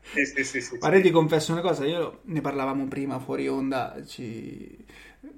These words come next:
Speaker 2: raccontavamo le nostre vicende, i nostri viaggi. Io un anno fa esatto, eh,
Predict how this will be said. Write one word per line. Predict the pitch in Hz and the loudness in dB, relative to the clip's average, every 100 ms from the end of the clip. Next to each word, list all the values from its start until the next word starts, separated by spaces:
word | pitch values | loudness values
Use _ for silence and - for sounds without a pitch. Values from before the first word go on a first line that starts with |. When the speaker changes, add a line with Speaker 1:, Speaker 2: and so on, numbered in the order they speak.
| - - | -20 -14
Speaker 2:
raccontavamo | - 147 156 156 135 131 | -10 -8 -6 -4 -4 -2
le | 131 | -2
nostre | 131 135 - 120 113 113 113 120 | -4 -8 -8 -8 -6 -6 -8 -8
vicende, | 131 135 135 131 127 | -10 -8 -6 -6 -6
i | 127 | -6
nostri | 127 - 135 | -8 -10 -8
viaggi. | 131 117 113 | -6 -8 -6
Io | 147 190 175 - _ | 0 0 0 -10 _
un | 185 196 | 2 4
anno | 196 185 | 4 2
fa | 185 190 | 4 4
esatto, | 156 190 175 - 214 214 - _ | 4 0 -2 0 0 0 -4 _
eh, | - 147 147 143 143 143 143 | -8 -6 -4 -4 -4 -6 -8